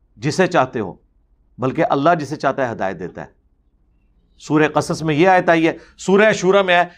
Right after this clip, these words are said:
"इन्नका लतहदी इला सिरातिम मुस्तकीम", ए नबी, बेशक तुम सीधे रास्ते की तरफ लोगों को हिदायत देते हो। हाँ जी, दोनों टकरा रही हैं।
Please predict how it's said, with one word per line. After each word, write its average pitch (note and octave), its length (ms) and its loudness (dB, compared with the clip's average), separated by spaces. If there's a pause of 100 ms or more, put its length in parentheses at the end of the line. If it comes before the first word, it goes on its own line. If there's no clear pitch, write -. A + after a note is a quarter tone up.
(120)
"इन्नका F#3 360 -2
लतहदी F#3+ 800 2
इला A3+ 240 4
सिरातिम F3+ 460 0
मुस्तकीम", C3 540 -14 (1500)
ए C3+ 80 -6
नबी, F3+ 280 2
बेशक B3 520 0 (640)
तुम B3 280 2
सीधे E4 500 4
रास्ते A#3 340 2
की G#3+ 100 -6
तरफ G3 240 -4
लोगों E3 280 -4
को E3 160 -2 (220)
हिदायत D3 280 0
देते A2+ 260 -10
हो। E2+ 80 -10 (1000)
हाँ - 120 -20
जी, F#2+ 100 -20
दोनों E3+ 220 0
टकरा A2 300 -4
रही D#2+ 140 -16
हैं। D2+ 160 -20